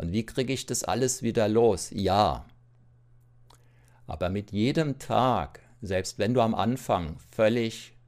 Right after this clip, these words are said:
überfordert bist von dem, was dir da begegnet, mit jedem Tag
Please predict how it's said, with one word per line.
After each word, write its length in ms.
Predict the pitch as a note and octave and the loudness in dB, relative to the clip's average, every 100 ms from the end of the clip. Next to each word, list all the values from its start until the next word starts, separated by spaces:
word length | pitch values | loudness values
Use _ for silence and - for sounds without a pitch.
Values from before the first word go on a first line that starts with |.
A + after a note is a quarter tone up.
| - | -8
überfordert 840 | F2+ G#2+ - G#2+ A#2 C3 E2 - - | -4 -2 -2 0 2 2 0 0 -6
bist 500 | A1 - - - - - _ | -6 -6 -12 -16 -20 -20 _
von 220 | F#2 E2+ | -6 -4
dem, 160 | F2 | -2
was 200 | D#2+ E2+ | -2 -4
dir 160 | - - | -4 -2
da 120 | D#2+ | -2
begegnet, 640 | D#2+ D#2+ D#2 - - E2 - | -4 -4 -4 -4 -6 -10 -8
mit 200 | C#2+ F2 | -8 -6
jedem 360 | G2+ A#2 G#2+ | -2 -2 -4
Tag 540 | - G#2+ A#2+ F#2+ D2+ | -4 -2 0 -2 -6